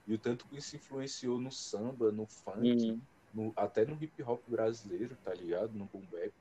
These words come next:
Speaker 1: brasileiro. Isso é surreal, tá ligado? O tanto que a música é algo ancestral,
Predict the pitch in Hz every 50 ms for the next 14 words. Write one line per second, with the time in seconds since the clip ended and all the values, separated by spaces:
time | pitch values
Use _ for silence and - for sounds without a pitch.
0 | _ - 104 98 95 98 - - - 330 330 107 113 123 - - - _ - -
1 | - - - - - - - - - - - - - - - - - - - -
2 | - 120 110 - - - 110 123 139 156 165 131 120 135 139 - 131 117 110 110
3 | 110 117 123 123 - - 127 127 127 - - 139 131 139 131 135 135 - - -
4 | 123 117 117 131 120 110 117 113 113 117 135 - - - - 453 - - - -
5 | - 90 87 104 117 120